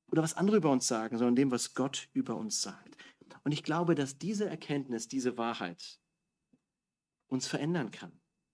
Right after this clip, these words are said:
Ja, die Schülerin oder der Schüler, der sich mit den anderen vergleicht und denkt, "Ich bin nicht schön genug, ich bin nicht gut genug." Oder die Mutter oder der Vater oder der Ehemann oder die Ehefrau oder auch der Single sich fragt, "Ich bin nicht gut genug."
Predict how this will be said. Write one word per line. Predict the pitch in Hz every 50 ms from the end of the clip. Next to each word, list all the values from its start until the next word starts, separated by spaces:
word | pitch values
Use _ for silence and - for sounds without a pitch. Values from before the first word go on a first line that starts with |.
| _ _ _ _ -
Ja, | 175 175
die | 175 196 175 -
Schülerin | - - - 233 262 262 220 160 131 110 98 95 95 - _ _ _ _ _ _ -
oder | - 113
der | 113 110
Schüler, | 104 - - 202 226 202 151 131
der | 123 117
sich | 113 117 117 -
mit | 127 123 - - - _ - - - - _ _ -
den | 123 120
anderen | - 147 165 160 135 131 131
vergleicht | 135 135 - 127 123 127 156 - -
und | 135 127
denkt, | 135 135 131 135
"Ich | - - -
bin | - 180 202
nicht | 190 180 165 - - -
schön | - - 190 208 240 247 220
genug, | 180 147 131 117 113
ich | - - -
bin | 143 147
nicht | 165 156 - -
gut | - 208 233 226 -
genug." | - 127 110 - _ _ - _ _ _ _ _ _ _ _ _ _
Oder | - 151 170 175 170 165 - - - _ _ - -
die | - 160
Mutter | 160 160 226 320 311 294 220 156 120 101 104 113
oder | 123 127 127
der | 127 127 127 123 120 - -
Vater | - - - - 175 180 226 254 - - 151 127
oder | 123 131 123
der | 127 127 -
Ehemann | 156 190 220 220 196 180 170
oder | 156 147
die | 139 156 165
Ehefrau | 190 240 240 - - 170
oder | 170 185
auch | 175 -
der | - 175 160
Single | - - 277 294 247 143 107 101 - _ _ _ _ _ _ _ _
sich | - 151 139 -
fragt, | - 165 170 180 - - -
"Ich | 170 - - -
bin | - 180 185
nicht | 202 202 196 - -
gut | - 233 277 - -
genug." | - 254 208 156 101 - - - -